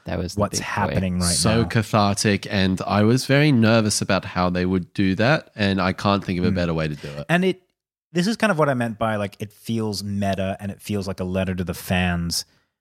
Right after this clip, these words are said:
Speaker 2: um, which is that they just basically took the entirety of the M C U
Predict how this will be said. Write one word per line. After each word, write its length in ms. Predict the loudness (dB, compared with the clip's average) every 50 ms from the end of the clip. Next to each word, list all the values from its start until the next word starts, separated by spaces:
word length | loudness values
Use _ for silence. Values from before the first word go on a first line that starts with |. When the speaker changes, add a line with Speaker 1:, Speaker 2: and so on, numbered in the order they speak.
| _ _ _ _
Speaker 2:
um, 600 | -4 -2 -2 -2 -2 -2 -2 -2 -2 -4 -6 -8 -12 _ _ _ _ _ _ _ _ _ _ _ _ _ _ _ _ _
which 160 | -2 0 0
is 120 | 0 0
that 160 | 0 -2 -2 0
they 120 | -2 0
just 300 | 0 0 -2 -4 -4 -4
basically 560 | -2 0 0 0 -2 -6 -8 -6 -4 -4 -4
took 400 | -4 -4 -4 -2 -2 -2 -4 -8
the 160 | -8 -6 -6
entirety 1000 | -4 -4 -6 -6 -8 -10 -12 -12 -12 -10 -10 -4 0 2 4 4 4 4 4 2 0
of 140 | -2 -2 -2
the 140 | -2 0
M 140 | 0 0 0
C 180 | -2 -4 -4 -4
U 340 | -4 -2 -4 -4 -4 -8